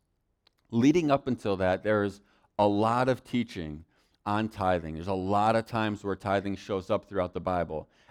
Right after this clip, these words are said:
After Acts, there's a few times where it's mentioned, but it's not mentioned so much. There's something different that happens in the book of Acts when the believers get filled with the Holy Spirit.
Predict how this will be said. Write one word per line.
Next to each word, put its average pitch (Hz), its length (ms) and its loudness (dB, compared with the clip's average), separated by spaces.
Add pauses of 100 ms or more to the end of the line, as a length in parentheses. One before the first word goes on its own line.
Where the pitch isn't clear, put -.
(120)
After 156 420 0
Acts, 98 380 0
there's 104 220 -4
a 95 60 -6
few 139 260 0
times 98 440 -6
where 104 140 -4
it's - 160 -10
mentioned, 135 540 -6 (400)
but 120 120 2
it's 113 180 -10
not 123 380 0
mentioned 104 500 -4
so 101 240 -6
much. 92 300 -4
There's 101 140 -6
something 139 440 -2
different 135 440 -2
that 110 140 -2
happens 95 760 -4
in 110 120 -2
the 98 80 0
book 117 240 -6
of 131 200 -4
Acts - 480 -6 (320)
when 110 180 2
the 104 80 -2
believers 117 640 -4
get - 220 -4
filled 113 540 -4
with 101 180 -8
the 90 60 -10
Holy 98 340 -8
Spirit. 76 480 -12